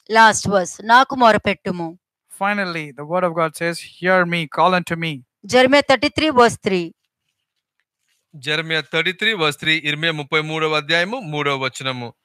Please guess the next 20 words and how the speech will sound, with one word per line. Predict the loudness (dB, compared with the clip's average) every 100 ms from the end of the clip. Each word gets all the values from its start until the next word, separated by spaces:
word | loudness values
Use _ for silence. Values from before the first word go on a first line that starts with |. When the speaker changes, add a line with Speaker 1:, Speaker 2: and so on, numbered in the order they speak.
| _ _ _ -4
Speaker 3:
"నాకు | 2 2 0
మొర్రపెట్టుము, | 0 2 2 0 -2 0 -2 -2 -4 -10 -20 -4
నేను | 2 2 2
నీకు | -2 -4 -10
ఉత్తరమిచ్చెదను. | -10 -2 -2 -2 -4 -4 -4 -4 -6 -12 _ _ -2
నీవు | 0 0 -2 0
గ్రహింపలేని | 0 0 -4 2 2 2
గొప్ప | 0 -4 -2 -6
సంగతులను, | -2 -4 -2 -4 0 0 0 -6 _ _ _ -4
గూఢమైన | 0 2 2 2 0
సంగతులను | -2 -2 0 0 0 0 -6 _
నీకు | 2 2 2
తెలియజేతును." | -2 2 2 2 -2 -2 -4 -4 -4 2
Speaker 1:
ఆ | 4
గూఢమైన | 4 6 6 6 4 2 0
సంగతులు | 2 0 4 2 4 0
చెప్తున్నప్పుడు | 2 0 2 -2 0 0 0 4
కూడా | 4
దాన్ని | 4 2 2 0
గ్రహించట్లేదు. | 0 0 -2 -4 -4 -2 -4 -4